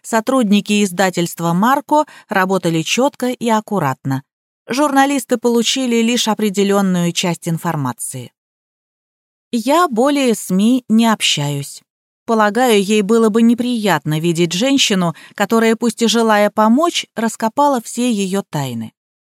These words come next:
Впрочем, у Смоляковой есть номера моих телефонов. Если захочет, сама позвонит. Но детективщица не спешит выйти на связь. Позавчера я купила журнал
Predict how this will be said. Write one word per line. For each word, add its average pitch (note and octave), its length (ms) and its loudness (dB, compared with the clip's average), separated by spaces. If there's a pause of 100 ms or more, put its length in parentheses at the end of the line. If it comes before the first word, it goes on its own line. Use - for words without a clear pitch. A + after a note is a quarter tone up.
(560)
Впрочем, B3+ 440 0
у A3+ 40 2
Смоляковой A3+ 680 2
есть G#3+ 420 -2
номера F#3 340 0
моих F#3 320 -2
телефонов. G#3+ 640 -2 (220)
Если G3 320 -2
захочет, A3 520 -2
сама D#4 300 0
позвонит. E3+ 640 -2 (400)
Но A#3 160 0
детективщица A3 880 -2
не G#3 140 2
спешит G3 500 -4
выйти D3+ 300 -6
на D3+ 160 -4
связь. D3 440 -12 (960)
Позавчера C4 520 0
я B3 180 0
купила G#3+ 420 -2
журнал G3 560 0